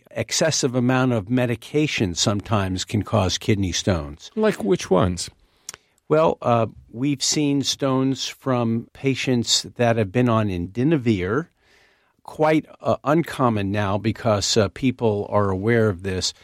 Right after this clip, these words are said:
Speaker 1: but the non-calcium stones are composed usually of uric acid or cysteine.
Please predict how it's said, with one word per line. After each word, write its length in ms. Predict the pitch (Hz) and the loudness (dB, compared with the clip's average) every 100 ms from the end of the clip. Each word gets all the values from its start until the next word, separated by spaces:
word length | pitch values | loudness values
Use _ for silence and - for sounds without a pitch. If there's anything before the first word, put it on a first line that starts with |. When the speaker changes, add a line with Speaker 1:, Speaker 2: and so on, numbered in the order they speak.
| - _ - | -20 _ -6
Speaker 1:
but 200 | 123 - | -4 -2
the 100 | 117 | 0
non-calcium 1120 | 117 147 151 147 - - 131 123 - 123 117 | 2 2 2 0 -4 -6 -4 -2 0 0 0
stones 500 | - 127 117 113 107 | -2 -2 0 -2 -2
are 160 | 107 95 | -6 -4
composed 560 | 117 104 123 110 92 | -6 -4 0 0 0
usually 360 | 127 123 113 98 | 0 2 0 0
of 140 | 87 | -2
uric 360 | 110 139 131 123 | 2 2 2 2
acid 380 | 110 107 110 92 | 2 2 0 -2
or 380 | - 104 101 - - | 0 0 0 -4 -8
cysteine. 720 | - 147 - - 78 - | 0 2 2 -2 -6 -8